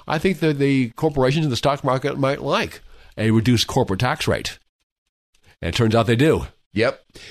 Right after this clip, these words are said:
Speaker 2: 'cause, uh, that's about all it went. Down eight hundred n-, points that night and turned right around.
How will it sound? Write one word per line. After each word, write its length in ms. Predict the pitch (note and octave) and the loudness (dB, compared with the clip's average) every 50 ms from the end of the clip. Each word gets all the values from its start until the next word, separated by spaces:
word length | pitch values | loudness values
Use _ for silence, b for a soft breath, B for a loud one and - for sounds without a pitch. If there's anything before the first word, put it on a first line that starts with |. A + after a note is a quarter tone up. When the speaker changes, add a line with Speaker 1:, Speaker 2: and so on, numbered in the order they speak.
| B B | B B
Speaker 2:
'cause, 260 | A2+ G#2 G2+ E2+ F#2 | 0 0 2 2 2
uh, 220 | G2+ G2 F#2+ F#2 | 2 2 2 2
that's 240 | F2+ F#2+ G#2+ - - | 2 0 0 -2 -2
about 200 | A#2+ A#2 A2+ A#2 | 0 0 2 2
all 180 | A2+ A2+ A#2 A2+ | 4 2 2 2
it 80 | G2 | 2
went. 340 | G#2+ B2 C3+ A2+ G2 - - | 2 2 2 2 0 -2 -2
Down 220 | G2+ G2+ G#2+ A2+ | 0 0 2 0
eight 120 | A#2 A#2 A2 | 0 -2 -2
hundred 320 | A2 A#2 A#2+ A2+ A2 A2 | 0 0 0 0 0 0
n-, 60 | A2 - - - | -2 -4 -4 -4
points 280 | - B2 A#2+ B2+ - - | -2 0 0 0 -2 0
that 220 | C3 B2 A#2+ - | 0 0 0 0
night 220 | A2 A#2 B2+ C3 - | 0 0 0 0 0
and 240 | G2+ F#2+ F#2 F#2+ E2+ | 0 -2 -2 -2 -4
turned 340 | - - C3 A#2+ B2 A#2 G#2+ | -4 -2 -2 0 0 0 0
right 200 | A2 A2 G#2+ G#2 | 0 0 0 0
around. 380 | G#2+ G#2+ A2 A#2 B2+ C3+ C3 | 0 0 2 2 2 0 0